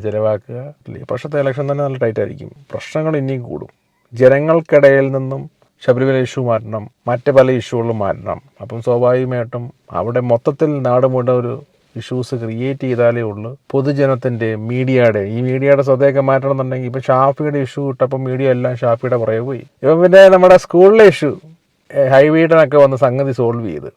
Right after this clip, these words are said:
അപ്പോൾ എന്തായാലും ശിവൻകുട്ടി വന്ന് വീണ്ടും ഇത് റീഓപ്പൺ ചെയ്തു. ഇപ്പം മീഡിയാസ് എല്ലാം അതിൻ്റെ പുറകെ പോയി. സ്വാഭാവികമായിട്ട് ശബരിമല അങ്ങോട്ട് താന്നു പോയി. ഈ സമയത്ത് പോറ്റിയുടെ അറസ്റ്റ് വന്നപ്പോൾ പോലും ഡൗൺ അടിച്ചു പോയി. ജയരാജനൻ എൻ്റെ ഇടയ്ക്ക് വന്ന് ഷാഫിക്ക് താക്കീതും. അപ്പോൾ സ്വാഭാവികമായിട്ട്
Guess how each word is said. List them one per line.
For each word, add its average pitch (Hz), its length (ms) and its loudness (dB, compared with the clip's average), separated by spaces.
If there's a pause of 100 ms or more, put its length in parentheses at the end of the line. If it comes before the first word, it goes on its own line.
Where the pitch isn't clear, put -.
(400)
അപ്പോൾ 117 220 -2
എന്തായാലും 120 400 -2
ശിവൻകുട്ടി 127 500 -6
വന്ന് 113 180 -6 (280)
വീണ്ടും 143 240 0
ഇത് 120 140 2
റീഓപ്പൺ 113 440 -2
ചെയ്തു. - 160 -20 (220)
ഇപ്പം 147 260 -2
മീഡിയാസ് 147 420 6
എല്ലാം 135 160 2 (100)
അതിൻ്റെ 139 260 4
പുറകെ 104 240 4
പോയി. 62 100 -10 (100)
സ്വാഭാവികമായിട്ട് 160 640 2
ശബരിമല 170 500 2
അങ്ങോട്ട് 143 320 0
താന്നു 131 400 0
പോയി. 107 100 -6 (460)
ഈ 175 120 2
സമയത്ത് 190 380 6
പോറ്റിയുടെ 175 360 6
അറസ്റ്റ് 175 260 4
വന്നപ്പോൾ 170 320 2
പോലും 151 240 0 (440)
ഡൗൺ 117 480 0
അടിച്ചു 101 240 -12
പോയി. 104 140 -18 (320)
ജയരാജനൻ 180 540 8
എൻ്റെ 165 160 2
ഇടയ്ക്ക് 147 240 2
വന്ന് 143 200 -2
ഷാഫിക്ക് 143 460 2
താക്കീതും. 120 420 0 (800)
അപ്പോൾ 190 200 -6
സ്വാഭാവികമായിട്ട് 214 680 8